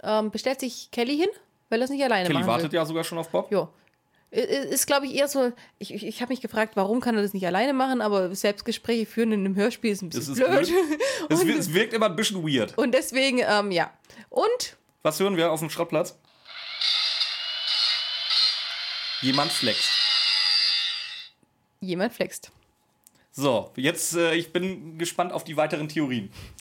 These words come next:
Speaker 1: Also, da ich meine Theorie vorher schon ausgeführt habe, ist es so, da, da macht's ja Sinn, dann hat er ja diese, diese Maschine schon und hat seine Flex so befestigt, dass die immer, dass die immer flexen kann.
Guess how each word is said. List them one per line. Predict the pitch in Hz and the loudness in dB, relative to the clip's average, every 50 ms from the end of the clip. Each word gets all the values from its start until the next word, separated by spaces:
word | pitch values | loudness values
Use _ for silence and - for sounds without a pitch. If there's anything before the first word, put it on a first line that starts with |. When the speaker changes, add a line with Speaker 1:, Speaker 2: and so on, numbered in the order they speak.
| - - - - - - - | -20 -18 -18 -18 -16 -4 0
Speaker 1:
Also, | - 214 220 214 214 185 196 190 180 - _ _ _ - - - _ _ _ _ - | 2 4 4 4 2 2 0 -2 -2 -6 _ _ _ -20 -20 -20 _ _ _ _ 2
da | 247 240 277 | 2 2 4
ich | 311 | 4
meine | 302 302 294 302 294 | 2 2 2 2 2
Theorie | - 302 294 277 285 302 | 2 2 2 2 2 0
vorher | 294 294 285 285 269 262 | 2 2 2 2 0 0
schon | - 220 | -2 0
ausgeführt | - - 294 - - 349 - - 381 381 - | 0 0 0 0 -2 -2 0 0 -2 0 2
habe, | - 349 339 359 359 440 466 - - _ _ _ _ _ _ _ _ _ _ _ _ _ _ _ _ _ _ _ _ _ _ | 2 2 4 4 2 0 -2 -4 -8 _ _ _ _ _ _ _ _ _ _ _ _ _ _ _ _ _ _ _ _ _ _
ist | - 277 269 - - | -2 -2 0 -2 -2
es | 294 - - | 0 0 2
so, | 294 277 277 277 262 - - - _ _ _ _ _ _ _ _ _ _ _ _ - | 2 4 4 4 2 2 -2 -8 _ _ _ _ _ _ _ _ _ _ _ _ 0
da, | - 233 226 | 0 0 2
da | 226 - 240 | 2 2 2
macht's | 233 240 240 254 - | 4 2 2 2 0
ja | 240 | 0
Sinn, | 220 - 285 302 302 269 | 0 2 2 2 2 2
dann | 247 226 233 | 2 2 2
hat | 226 214 | 0 2
er | 240 240 | 2 2
ja | 214 196 | 0 0
diese, | 196 202 190 196 202 190 | -2 -4 -4 -4 -6 -6
diese | 196 202 202 190 190 180 | -4 -6 -4 -2 -2 -2
Maschine | 185 180 196 190 - 302 320 349 339 320 311 - - 254 | 0 0 0 0 0 2 2 2 2 2 0 -2 -2 -2
schon | - - 277 262 | -2 0 0 0
und | 254 233 233 214 | 0 0 -2 -2
hat | 233 - 220 214 233 233 | -2 -2 -2 -2 -2 0
seine | 247 226 214 226 | 0 0 0 0
Flex | - 226 214 208 - - | 0 0 -2 -2 -2 -4
so | - 226 | -4 -4
befestigt, | 202 202 - 220 214 220 - - 226 226 - | -4 -2 -2 -2 -2 0 -2 -4 -4 -4 -6
dass | 208 - | -8 -6
die | - 190 - | -6 -4 -2
immer, | 226 262 330 320 320 320 320 - - - _ _ - - _ _ _ _ _ _ - - _ _ | 0 2 2 2 0 0 -4 -12 -20 -20 _ _ -20 -20 _ _ _ _ _ _ -20 -20 _ _
dass | - 208 202 - | -6 -6 -4 -2
die | 226 202 | 0 0
immer | 208 214 202 | 0 0 0
flexen | - 185 175 - - 180 | 0 -2 -2 -2 -6 -6
kann. | - 151 143 | -6 -6 -6